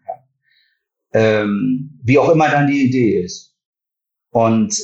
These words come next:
äh, da nochmal dann genau zu überlegen, um was geht es, wie, was wollen wir erreichen und,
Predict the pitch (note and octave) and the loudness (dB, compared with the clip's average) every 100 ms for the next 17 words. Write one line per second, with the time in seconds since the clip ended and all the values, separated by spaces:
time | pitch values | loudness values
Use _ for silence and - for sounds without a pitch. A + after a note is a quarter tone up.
0 | - C3 - - - D3+ F3+ G3 F3 D#3+ | -4 0 0 0 0 2 2 2 0 -2
1 | D3+ C3+ C3 B2+ A2+ A2+ C#3 E3 E3+ - | 0 2 2 2 0 0 2 2 0 -8
2 | C3 B2+ B2+ B2+ B2 A2+ - C3+ - - | -4 0 0 0 -4 -6 -2 0 0 -2
3 | C3+ C3 B2+ - A2+ C3 C3 C3 C3+ - | -2 -4 -6 -8 -2 0 0 -2 -2 -2
4 | C3 B2 A#2 A2+ G#2 G#2+ G#2 A2+ A2+ G2+ | -2 0 0 -2 -2 -4 -4 -8 -8 -8
5 | - | -12